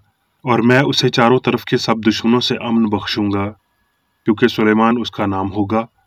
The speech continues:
اور میں اس کے ایام میں اسرائیل کو امن و امان بخشوں گا۔ وہ میرا بیٹا ہوگا اور میں اس کا باپ ہوں گا، اور میں اسرائیل پر اس کی سلطنت کا تخت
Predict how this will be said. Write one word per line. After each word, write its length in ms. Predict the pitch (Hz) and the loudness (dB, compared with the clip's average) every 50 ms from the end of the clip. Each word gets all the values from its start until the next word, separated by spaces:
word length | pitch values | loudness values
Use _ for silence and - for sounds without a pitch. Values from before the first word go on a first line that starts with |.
| _ _ _ _ | _ _ _ _
اور 160 | _ - 110 | _ 2 4
میں 160 | 110 117 123 | 4 6 4
اس 180 | 127 123 117 - | 4 2 -2 -2
کے 120 | - 139 | -2 -2
ایام 440 | 127 113 117 110 113 117 113 113 117 | 0 0 0 2 2 2 2 2 2
میں 80 | 123 123 | 2 0
اسرائیل 420 | 120 110 - - 117 110 113 117 117 | -2 -4 -4 -2 0 2 2 2 0
کو 300 | - - 123 113 - 110 | -2 -4 -4 -4 -2 -4
امن 180 | 104 110 113 | -2 -2 0
و 140 | 113 117 131 | -2 -2 -4
امان 280 | 104 104 104 101 101 101 | -4 -2 0 0 0 -2
بخشوں 440 | 101 98 - - - 104 101 98 | -2 -4 -6 -6 -4 -4 -2 -2
گا۔ 140 | 95 95 95 98 101 - _ _ _ _ _ _ _ _ _ _ _ _ _ _ | -4 -4 -6 -8 -10 -16 _ _ _ _ _ _ _ _ _ _ _ _ _ _
وہ 100 | 120 110 | 2 4
میرا 240 | 110 110 107 104 104 | 4 4 4 4 2
بیٹا 340 | 101 107 104 101 - 117 117 | 2 2 0 2 2 2 2
ہوگا 280 | 113 120 113 117 117 120 123 - _ _ _ _ _ _ - | 2 2 2 2 0 0 -2 -6 _ _ _ _ _ _ 0
اور 120 | - 113 | 2 2
میں 140 | 110 120 120 | 4 4 4
اس 180 | 120 120 - - | 4 2 0 -2
کا 120 | - 120 | -2 -2
باپ 260 | 104 104 98 98 101 98 - - | 0 2 0 0 0 -2 -6 -6
ہوں 140 | 101 101 95 | -4 -4 -2
گا، 140 | 101 101 101 104 - _ _ _ _ _ _ _ _ _ _ | -2 -2 -4 -6 -8 _ _ _ _ _ _ _ _ _ _
اور 160 | _ 110 104 104 | _ -2 0 2
میں 140 | 107 107 107 | 2 2 2
اسرائیل 380 | 107 - - 117 117 120 123 | 2 0 0 2 2 2 0
پر 200 | 117 - 131 131 127 - | 0 -2 -4 -2 -2 -4
اس 140 | 123 117 | -6 -6
کی 120 | - - 117 | -6 -8 -8
سلطنت 440 | - - 110 104 - 120 117 113 - | -6 -6 -6 -4 -2 -4 -4 -4 -4
کا 120 | - 113 104 - | -8 -8 -8 -4
تخت 300 | - 120 110 - - - | -6 -6 -6 -6 -14 -20